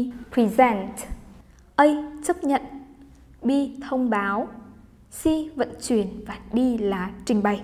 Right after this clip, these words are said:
xuất trình. Thì ở đây các bạn sẽ thấy ngay lập tức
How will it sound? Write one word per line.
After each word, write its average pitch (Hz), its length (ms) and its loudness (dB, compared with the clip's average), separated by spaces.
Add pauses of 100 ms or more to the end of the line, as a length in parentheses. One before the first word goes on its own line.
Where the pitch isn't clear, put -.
xuất - 220 -2
trình. 196 340 -2 (540)
Thì 277 120 0
ở 220 60 4
đây 240 300 6
các 277 80 2
bạn 285 180 0
sẽ - 120 -2
thấy 208 280 -2 (360)
ngay 330 260 2
lập 226 140 8 (120)
tức 359 140 6